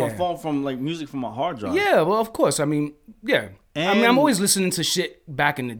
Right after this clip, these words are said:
Speaker 1: like, you know, old school stuff. I'm always
Speaker 2: And I
Speaker 1: in
Speaker 2: listen to a lot of, uh, the original samples.
Speaker 1: Right.
Speaker 2: You know, I was actually listening to, um,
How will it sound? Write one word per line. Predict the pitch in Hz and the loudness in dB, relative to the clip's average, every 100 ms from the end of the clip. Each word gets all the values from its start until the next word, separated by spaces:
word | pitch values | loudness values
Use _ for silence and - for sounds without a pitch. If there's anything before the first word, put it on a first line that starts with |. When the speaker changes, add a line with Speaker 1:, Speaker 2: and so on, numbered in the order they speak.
| 107 | -8
Speaker 1:
like, | 123 139 | -8 -6
you | |
know, | 110 95 | -8 -8
old | 110 117 117 107 | -10 -10 -10 -14
school | - - 107 | -16 -14 -14
stuff. | 104 - 104 107 | -14 -12 -12 -10
I'm | 104 | -8
always | 107 180 | -6 -2
Speaker 2:
And | 196 | 0
I | 185 | 2
Speaker 1:
in | |
Speaker 2:
listen | 180 175 170 | 0 0 -4
to | 143 | -2
a | 151 | -4
lot | 151 160 156 | 0 -2 0
of, | 127 117 | -4 -4
uh, | 123 120 113 - _ _ _ - | -4 -2 -4 -6 _ _ _ -4
the | 135 | -2
original | 127 143 135 123 | 0 -2 -2 -6
samples. | 139 143 - 135 131 127 _ _ _ | -2 -4 -4 -8 -8 -12 _ _ _
Speaker 1:
Right. | 107 107 95 87 _ _ _ | -12 -12 -12 -16 _ _ _
Speaker 2:
You | - 127 | -6 -4
know, | 127 117 - | -2 -6 -8
I | 117 | -4
was | 135 127 | -4 -4
actually | 143 147 160 | -10 -6 -4
listening | 143 127 139 | -4 -6 -8
to, | - 143 131 | -4 -4 -2
um, | 127 123 113 104 | -2 -2 -2 -6